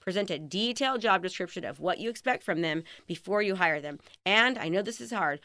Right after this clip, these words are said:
but don't hesitate too long before replacing someone who just isn't working out. So think about how to best get yourself support.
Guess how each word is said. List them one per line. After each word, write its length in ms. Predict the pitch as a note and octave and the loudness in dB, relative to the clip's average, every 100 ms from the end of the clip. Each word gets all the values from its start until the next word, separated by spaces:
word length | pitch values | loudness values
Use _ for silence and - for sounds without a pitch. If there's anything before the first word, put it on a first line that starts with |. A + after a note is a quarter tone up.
| - | -12
but 180 | D#3 D3+ | -10 0
don't 240 | G3 A3+ A3+ | 2 4 2
hesitate 400 | G#3+ G3 F#3 - | -2 0 -2 -2
too 160 | A3 | 2
long 180 | G#3+ F#3+ | 4 4
before 240 | E3+ - F3 | 2 0 -2
replacing 400 | E3 G3 G3 D#3+ | 0 -2 -2 -4
someone 220 | E3+ D#3 | -4 -6
who 80 | D3+ | -4
just 320 | F3+ F3 - | 0 0 -2
isn't 240 | D#3 E3 | -6 -6
working 280 | - C#3 - | -8 -10 -6
out. 160 | A#2 - _ - _ - | -6 -6 _ -20 _ 4
So 260 | G#3+ D3+ - _ | 6 4 -2 _
think 160 | A#3 A3+ | -2 0
about 240 | G#3 F3+ | 2 2
how 440 | - F#3+ G#3 C4+ C#4+ | 0 2 4 4 0
to 160 | - | -2
best 300 | F3+ F#3+ - | 2 2 2
get 120 | F#3 | -2
yourself 300 | - - E3+ | -2 -2 -4
support. 420 | - E3 D3+ - | -4 -10 -8 -8